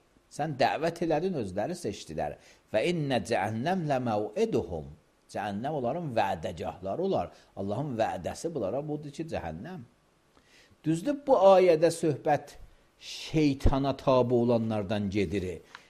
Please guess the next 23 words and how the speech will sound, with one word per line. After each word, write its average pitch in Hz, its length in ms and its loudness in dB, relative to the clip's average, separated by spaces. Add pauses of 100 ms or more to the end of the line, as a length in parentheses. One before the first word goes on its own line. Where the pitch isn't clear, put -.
(160)
Amma 196 240 4
başqa 190 380 4
ayələrdə 156 320 2
şeytanın 135 540 0
özünün 131 560 -2
barəsində 98 600 4
də 87 180 0
vardı. 85 420 -2 (520)
Buyurur 135 300 0
ki, 170 420 0 (2500)
"Fəl 120 320 0
haqqu, 170 720 2 (520)
qalə 170 420 8
fəl 107 300 0
haqqu - 340 -2
vəl 147 200 6
haqqə 185 340 2 (120)
əqul 190 300 0 (160)
ləəmləənnə 123 840 0 (140)
cəhənnəm 185 540 2 (100)
minkə 185 400 0
və 170 160 2
mimmən 120 360 -2